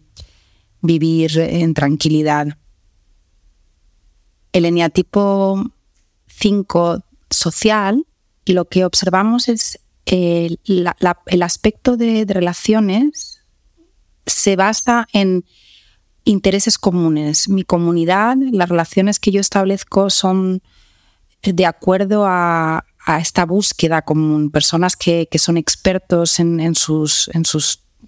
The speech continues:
referen-, distintos dominios, correspondientes dominios, personas que, que comparten esa curiosidad, esa búsqueda, ¿no? Y de alguna manera forman una comunidad, una comunidad de, de sabios, de conocedores. Y en, en ese deseo de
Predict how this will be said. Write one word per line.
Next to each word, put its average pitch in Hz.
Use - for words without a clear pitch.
referen-, 165
distintos 165
dominios, 175
correspondientes 160
dominios, 196
personas 190
que, 180
que -
comparten 180
esa 190
curiosidad, 170
esa 170
búsqueda, 160
¿no? 175
Y 185
de 175
alguna 165
manera 175
forman 180
una 185
comunidad, 160
una 180
comunidad 175
de, 156
de 156
sabios, 170
de 156
conocedores. 156
Y 180
en, 190
en 185
ese 226
deseo 220
de 180